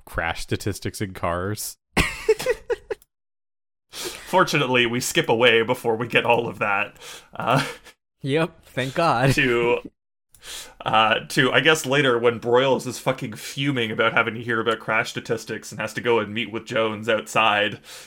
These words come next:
Speaker 2: and has to walk there because now Walter's scared him.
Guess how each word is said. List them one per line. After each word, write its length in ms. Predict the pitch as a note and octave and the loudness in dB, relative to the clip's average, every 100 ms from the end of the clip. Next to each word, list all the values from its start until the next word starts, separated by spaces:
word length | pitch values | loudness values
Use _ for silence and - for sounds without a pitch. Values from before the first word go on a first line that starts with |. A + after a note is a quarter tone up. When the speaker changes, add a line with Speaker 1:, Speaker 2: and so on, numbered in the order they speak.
| - - - _ - | -18 -18 -18 _ -6
Speaker 2:
and 140 | B2 | -2
has 140 | C3+ | 0
to 80 | - | 0
walk 360 | G2+ A#2+ B2+ - | 0 2 2 0
there 260 | A2+ G2+ | -2 -2
because 320 | G2+ G#2+ A#2 G#2+ | -4 -4 -4 -2
now 120 | A2 | -2
Walter's 420 | G#2 A2 A#2+ G2+ | -2 -2 -4 -6
scared 320 | - A2 A2 | -4 0 0
him. 220 | G2 F#2 | 0 -8